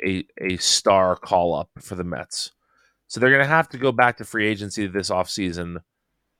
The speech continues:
to fill at least one spot. Um, I mean, I, I think it's an intriguing idea. And if this were,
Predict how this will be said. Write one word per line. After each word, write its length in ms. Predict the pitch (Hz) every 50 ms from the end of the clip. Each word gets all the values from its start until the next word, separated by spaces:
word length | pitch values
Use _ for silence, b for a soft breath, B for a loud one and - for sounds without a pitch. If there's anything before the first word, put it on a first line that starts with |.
| _ _ _ _ -
to 80 | 110
fill 260 | - - - 127 117
at 120 | 104 71 76
least 340 | 101 104 117 117 - - -
one 280 | 110 117 120 127 127
spot. 580 | - - - 151 147 151 165 - - - - - _ _ _ _ _ _ _ _ _ -
Um, 580 | 107 104 101 98 92 92 90 87 80 71 69 - _ _ _ _ _ _ _ _ _ _ _ _ _ _ _ _ _ _ _ _ _ _ _ _ _ _ _
I 60 | 120 117
mean, 180 | 110 117 113 - -
I, 160 | - 123 131 - _ - 117
I 100 | 131 147
think 160 | 143 185 156
it's 100 | 143 117
an 80 | 123 110
intriguing 480 | 104 98 - - 117 117 110 107 110 101
idea. 500 | 92 92 92 85 101 110 117 120 123 117 b b b b b b b _ -
And 100 | 120 120
if 140 | 117 95
this 240 | - 131 143 - -
were, 380 | 139 143 139 135 127 - -